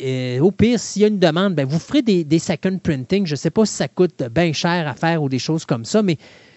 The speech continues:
le problème que je vois avec ça, parce que c'est toujours le problème qu'on a déjà parlé avec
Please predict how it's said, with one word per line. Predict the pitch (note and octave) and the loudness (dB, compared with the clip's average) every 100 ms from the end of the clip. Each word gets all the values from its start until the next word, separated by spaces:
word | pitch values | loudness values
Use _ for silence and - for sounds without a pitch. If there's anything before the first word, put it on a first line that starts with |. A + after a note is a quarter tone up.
| _ _ _ _ _ _ _ E3 | _ _ _ _ _ _ _ -8
le | F#3+ A3 | -2 0
problème | A3+ A#3+ B3 E4 E4 | 0 0 2 2 2
que | A#3 | 0
je | E3 | 0
vois | E3+ B3 | 0 0
avec | G#3+ D3+ | 0 -4
ça, | - A#3 | -2 0
parce | - - | 0 -4
que | E3+ | -4
c'est | F#3 | -4
toujours | G3+ F#3+ B3 | -4 0 2
le | G3 | 2
problème | E3 D#3 G3 G#3 | 0 0 0 0
qu'on | D#3+ D3+ | -2 -2
a | |
déjà | C#3 D3+ E3 | -2 0 -2
parlé | - C#3+ C#3 F#3 | -2 -4 0 2
avec | D#3+ C#3+ - | 2 -2 -4